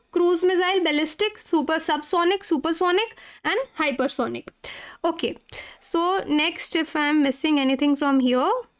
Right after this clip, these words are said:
no, चलिए। अच्छा, यहाँ पे थोड़ा सा डिफरेंस हम और देख लेते हैं। Look at ballistic and cruise। तो ballistic missile is targeted as a projectile from single launch force with not much added guidance।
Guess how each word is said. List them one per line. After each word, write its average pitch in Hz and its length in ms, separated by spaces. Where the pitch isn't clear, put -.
no, 226 120
चलिए। - 340
अच्छा, 359 140
यहाँ 320 200
पे 415 100
थोड़ा 339 240
सा 403 160
डिफरेंस 330 420
हम 294 100
और 254 160
देख 220 200
लेते 226 200
हैं। 277 60
Look 302 140
at 247 480
ballistic 254 460
and 262 140
cruise। - 360
तो 523 400
ballistic 339 760
missile 320 460
is 330 140
targeted 254 680
as 269 120
a 320 100
projectile 294 800
from 359 120
single 403 640
launch 320 380
force 349 240
with 302 140
not 330 240
much 330 280
added 233 380
guidance। 220 460